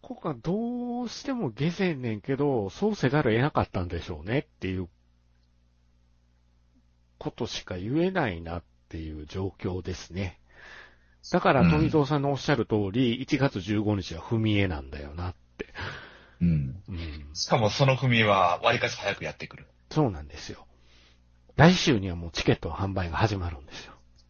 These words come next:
Speaker 2: なんかね、その辺の用意周到さが嫌だな。
Speaker 1: やらしいよね。
Speaker 2: もう、もうあの、あのー、時間を置かずに、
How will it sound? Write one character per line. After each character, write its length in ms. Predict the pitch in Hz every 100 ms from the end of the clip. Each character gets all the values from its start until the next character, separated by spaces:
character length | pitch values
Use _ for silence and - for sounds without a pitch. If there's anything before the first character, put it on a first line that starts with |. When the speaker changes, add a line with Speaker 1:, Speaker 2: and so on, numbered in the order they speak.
| _ _ -
Speaker 2:
な 140 | 104
ん 60 | 135
か 120 | 117
ね、 140 | 85 82
そ 160 | 147
の 80 | 165
辺 200 | 160 151
の 120 | 151
用 180 | 117 131
意 60 | 107
周 240 | - 110
到 180 | 104 101
さ 160 | 92 95
が 100 | 104
嫌 140 | 95
だ 100 | 85
な。 200 | 76 - - - - - -
Speaker 1:
や 120 | 175
ら 100 | 170
し 200 | - 131
い 40 |
よ 120 | 90 85
ね。 240 | 98 - - _ - _ - _ _ - - - - 139
Speaker 2:
も 160 | 151 165
う、 40 |
も 260 | 143 175 123
う 20 |
あ 100 | 113
の、 360 | 107 101 95 92 _ _ - - - -
あ 100 | 110
の 760 | 98 90 85 85 82 82 71 - - - - - -
ー、 60 | 107
時 180 | 123 139
間 220 | 156 143
を 60 |
置 80 | 139
か 120 | 143
ず 140 | 120 87
に、 280 | 90 82